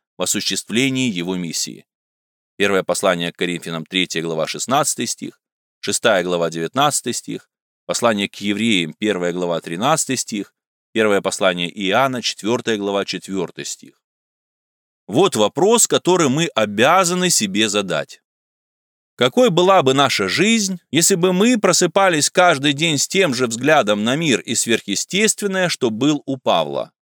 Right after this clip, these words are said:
Что, если бы каждый день мы организовывали наши жизни, исходя из осознания того, что мы члены Божьей семьи, и что у нас есть задача — освобождать своих братьев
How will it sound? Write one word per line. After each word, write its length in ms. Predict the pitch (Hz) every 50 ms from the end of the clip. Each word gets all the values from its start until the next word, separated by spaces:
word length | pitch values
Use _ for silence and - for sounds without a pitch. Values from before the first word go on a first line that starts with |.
| _ _ _ _ _ _ _ _ _ _ _ _ -
Что, 400 | - - - - - 233 254 240
если 320 | 185 185 196 175 - 175
бы 160 | 151 143 147
каждый 500 | - - 220 226 233 208 147 127 120 120
день 400 | 110 113 156 208 220 226 214 202 - _ _ _ _ _ _
мы 140 | - 151 208
организовывали 1040 | 202 - 170 170 165 156 160 160 165 160 147 151 202 214 202 185 156 139 131 123 123
наши 380 | 147 175 165 - - 117 110
жизни, 540 | 110 107 139 202 226 226 196 180 190 185 - -
исходя 520 | 160 147 - - 147 143 143 160 165 151
из 260 | - - 139 - -
осознания 720 | - 131 - - 135 127 131 143 151 139 120 107 101 101
того, 400 | - - 110 107 120 165 220 226
что 220 | 196 - - 135 123
мы 340 | 123 127 143 185 214 220 202
члены 580 | - - - 127 139 165 175 180 170 156 156 135
Божьей 480 | 107 113 123 135 135 117 113 120 120
семьи, 600 | 117 - - 113 113 113 101 92 82 76 - - _ _ _ _ _ _ _ _ _
и 100 | - -
что 200 | - - - 117
у 60 | 120
нас 220 | 127 143 156 147 -
есть 180 | 165 160 135
задача — 720 | 110 131 165 170 160 180 185 175 147 - - - - - _ _ _ _ _ _ _ _
освобождать 840 | - 120 - - 123 113 104 107 101 90 90 113 147 175 196 190 -
своих 360 | - - 127 113 104 92 92
братьев 520 | 87 98 104 127 147 170 156 - 156 143